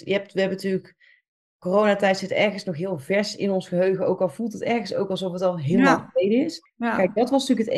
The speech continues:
Speaker 1: ene uiterste. Wat we daarvoor hadden was het andere uiterste in de zin van, je moet vijf dagen in de week naar kantoor, want dat is belangrijk om de juiste, het juiste werk te kunnen leveren, om verbinding te hebben, om, nou, hetgeen wat je net opnoemde. Dus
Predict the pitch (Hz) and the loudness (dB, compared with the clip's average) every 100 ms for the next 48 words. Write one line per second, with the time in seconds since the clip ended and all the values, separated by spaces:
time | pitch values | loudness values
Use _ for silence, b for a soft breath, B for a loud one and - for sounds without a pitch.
0 | 214 190 - 160 165 131 170 208 302 b | 2 2 2 0 -2 -4 -2 -2 -4 b
1 | b b _ _ _ _ _ - 190 196 | b b _ _ _ _ _ 2 2 4
2 | 202 190 175 208 254 220 196 190 180 - | 2 2 2 4 4 4 4 2 0 -2
3 | 220 202 135 190 185 185 185 165 190 165 | -2 0 0 0 -2 -6 -6 -4 -4 0
4 | 175 175 170 - _ 175 175 202 220 - | 0 0 -4 -10 _ 0 6 6 6 2
5 | _ - 185 180 180 180 175 175 170 170 | _ 0 0 2 0 2 0 0 -4 -4
6 | 165 175 165 165 _ _ _ _ 156 185 | -6 -2 -2 -4 _ _ _ _ 0 2
7 | 208 214 190 185 175 175 185 180 175 - | 2 2 -2 -2 0 0 2 0 0 -2
8 | 175 170 170 175 175 175 175 - 175 175 | -4 -2 0 2 0 -4 -8 -6 0 0
9 | 175 180 185 - 170 165 165 160 - 160 | 2 2 2 0 -2 2 2 2 -4 -8
10 | 151 185 208 185 170 170 170 143 156 156 | 0 4 4 2 -2 -2 -2 -2 -4 -6
11 | B B - 139 160 - 196 175 180 165 | B B -2 0 -2 -2 -2 -2 -4 -4
12 | - 190 202 208 269 | -6 -4 0 2 2